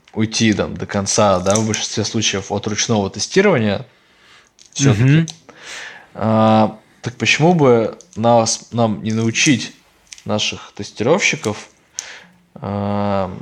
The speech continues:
Speaker 1: прогонять какие-, ну, делать какие-то тесты по информационной безопасности? Да, потому что тот же самый там тест, а, на настройку сложности пароля, да, то есть тоже классичес-,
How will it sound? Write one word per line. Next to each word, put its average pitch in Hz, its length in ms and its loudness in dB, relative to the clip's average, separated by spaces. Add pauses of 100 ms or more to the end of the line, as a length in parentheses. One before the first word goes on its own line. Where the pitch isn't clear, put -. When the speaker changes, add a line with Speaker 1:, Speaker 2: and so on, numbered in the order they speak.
(580)
Speaker 1:
прогонять 113 640 2
какие-, 117 440 -4
ну, 110 240 0 (380)
делать 117 400 0
какие-то 110 340 -4
тесты 107 460 -4
по 107 280 -4
информационной 107 540 -6
безопасности? 98 760 -6 (540)
Да, 123 520 2
потому 101 360 -6
что - 160 -8
тот 123 240 0
же 110 80 -2
самый 117 360 0
там 98 400 -6 (540)
тест, 117 440 2 (420)
а, 107 600 -2 (300)
на 113 520 2
настройку 123 1000 0
сложности 113 600 -2
пароля, 127 640 0 (180)
да, 113 220 -4
то 120 100 -8
есть - 180 -12
тоже 107 220 -4
классичес-, - 460 -8